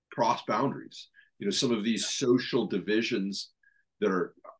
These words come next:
I think, that are constructed in our world, we're called to deconstruct. What, um, what do you think some of the most challenging boundaries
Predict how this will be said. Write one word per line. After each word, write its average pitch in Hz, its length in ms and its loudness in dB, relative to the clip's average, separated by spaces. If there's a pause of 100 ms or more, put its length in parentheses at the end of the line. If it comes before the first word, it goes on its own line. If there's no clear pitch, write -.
I - 140 -16
think, 95 160 -8
that 95 80 -6
are 87 160 -8 (280)
constructed 104 640 0
in 90 120 0
our 85 160 -4
world, 85 420 -2
we're 101 200 -2 (460)
called 113 220 0
to - 80 0
deconstruct. 104 800 -2 (640)
What, 202 300 4
um, 175 320 2 (420)
what 147 300 0
do - 100 -12
you - 100 -6 (140)
think 135 380 2
some 151 260 -2
of 123 60 2
the 117 80 0
most 104 240 0
challenging 104 840 -4
boundaries 87 920 -6